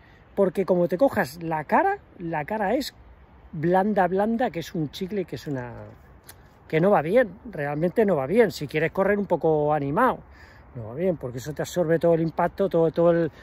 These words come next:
despegue, todo te lo absorbe todo, ¿vale? Bueno, venga, eh, lo dejamos aquí. Entreno martes,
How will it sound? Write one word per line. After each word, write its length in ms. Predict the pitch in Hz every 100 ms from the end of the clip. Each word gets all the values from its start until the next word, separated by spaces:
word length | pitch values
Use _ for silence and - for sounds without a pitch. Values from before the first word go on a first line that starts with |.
| - -
despegue, 640 | 160 185 - 208 196 208 185
todo 240 | 190 202
te 120 | -
lo 80 | 180
absorbe 400 | 147 - 202 165
todo, 240 | 202 156 143
¿vale? 280 | 180 240 - - - -
Bueno, 280 | 240 190 - - - -
venga, 380 | 240 240 180 131 -
eh, 320 | 220 202 208
lo 80 | 208
dejamos 260 | 208 240 185
aquí. 300 | 185 165 131 -
Entreno 300 | 151 214 214
martes, 580 | 247 254 294 294 277